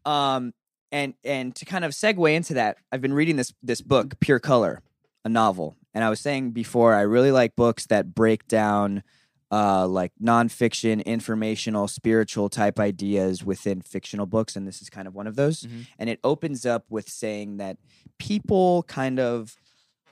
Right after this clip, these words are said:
Speaker 1: f-, love in three different ways. You have people who love like birds, love from afar, who are able to look at things holistically, kind of abstract,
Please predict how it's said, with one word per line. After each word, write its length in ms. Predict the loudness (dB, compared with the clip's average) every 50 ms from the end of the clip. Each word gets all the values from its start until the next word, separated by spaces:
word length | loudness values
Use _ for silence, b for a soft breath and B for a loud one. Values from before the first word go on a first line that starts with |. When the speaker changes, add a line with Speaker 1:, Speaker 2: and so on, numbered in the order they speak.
| _ _
Speaker 1:
f-, 180 | -20 -20 -20 _ _ _ -20 -20 _
love 1080 | -18 -16 -16 -14 -12 -6 -2 0 0 2 2 0 0 -2 -4 -6 -8 -14 -20 -20 -20 _ _ _ _ _ _ _ _ _ _ -10
in 340 | -8 -6 -6 -6 -6 -8 -8
three 420 | -10 -12 -14 -10 -8 -8 -8 -6
different 380 | -4 -6 -6 -6 -6 -12 -10 -8
ways. 580 | -8 -8 -8 -8 -10 -12 -16 -18 -18 -20 -20 _ _ _ _ _ _ _ _ _ _ _ _ _ -14
You 200 | -8 -6 -6 -2
have 280 | -2 -2 -4 -4 _
people 360 | -14 -16 -16 -12 -10 -10 -10
who 160 | -8 -8 -10 -8
love 280 | -6 -4 -4 -4 -4
like 280 | -6 -8 -8 -8 -10 -10
birds, 560 | -10 -8 -6 -6 -6 -8 -10 -14 -16 -14 -10
love 200 | -10 -10 -10 -10
from 200 | -14 -16 -16 -16
afar, 540 | -16 -10 -10 -8 -8 -6 -8 -10 -10 -12 -14
who 120 | -14 -12
are 120 | -10 -8 -6
able 220 | -8 -6 -8 -10
to 120 | -12 -12 -10
look 200 | -10 -10 -10 -10
at 100 | -14 -14
things 220 | -14 -18 -18 -18
holistically, 920 | -18 -16 -14 -10 -10 -10 -10 -10 -14 -16 -14 -12 -10 -8 -8 -6 -8 -8 -10
kind 180 | -12 -14 -12
of 80 | -10 -10
abstract, 840 | -12 -12 -12 -16 -14 -8 -6 -4 -4 -2 -2 -4 -4 -6 -8 _